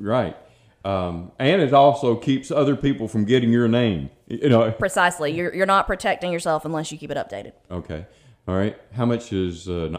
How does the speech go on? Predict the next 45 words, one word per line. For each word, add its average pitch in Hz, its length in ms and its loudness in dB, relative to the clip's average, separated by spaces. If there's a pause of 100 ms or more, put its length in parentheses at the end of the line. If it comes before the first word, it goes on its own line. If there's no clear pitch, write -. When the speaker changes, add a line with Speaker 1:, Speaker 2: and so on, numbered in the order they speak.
Speaker 1:
operating 107 480 -2
agreement, 87 420 -4
an 82 100 -6
L 92 240 -2
L 82 160 -4
C, 135 260 -6
gonna 82 200 -6
cost 78 360 -6
me 80 160 -2
and 73 140 -4
Bubba 71 320 -6
before 69 380 -10
I 65 40 -12
croak? - 420 -16 (720)
Speaker 2:
I - 80 -20
mean, 151 180 -10
a 147 60 -10
couple 185 300 -4
hundred 180 280 -6
dollars. 156 540 -8 (580)
Speaker 1:
Really? 80 560 2 (220)
Speaker 2:
Fifty 339 340 0
dollars 262 480 4
to 202 220 -6
set 208 200 2
up 208 80 0
the 214 100 4
L 202 200 4
L 196 160 2
C 196 380 -2 (380)
and 180 240 0
then 175 140 0
go 175 180 4
see 180 160 -6
an 185 80 -4
attorney 180 260 -8
for 185 140 -10
an 185 80 -10
operating 147 380 -10
agreement. - 320 -16 (380)
Speaker 1:
Really? 82 500 -2 (140)
Speaker 2:
Yes, 98 160 -20
sir. - 180 -10
It - 60 -10
is 180 180 -8